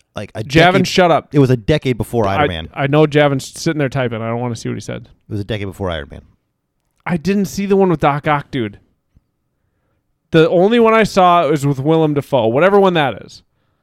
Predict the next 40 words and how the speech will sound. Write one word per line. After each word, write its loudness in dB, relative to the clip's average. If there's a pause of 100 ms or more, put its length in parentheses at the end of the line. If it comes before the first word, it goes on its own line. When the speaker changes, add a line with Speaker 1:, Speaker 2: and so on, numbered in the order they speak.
(480)
Speaker 1:
Spider-Man -6
one? -4 (200)
Speaker 2:
No, 4
and 2
I 2
saw 0
the 0
one 0
where 2
he 0
dances. -6 (260)
Speaker 1:
Spider-Man -4
three. -8
So -2
you, 4
so 0
you 2
watched -2 (340)
the -8
first -6
one, -4 (300)
the -18
third -2
one. 0
Speaker 2:
I 4
watched 2
Spider-Man 2
three -2
on -2
accident. -10
I -6
don't -2
know 2
how 2
to 8
explain 4
it. -2
<laughs> -20
I, -2
don't, 0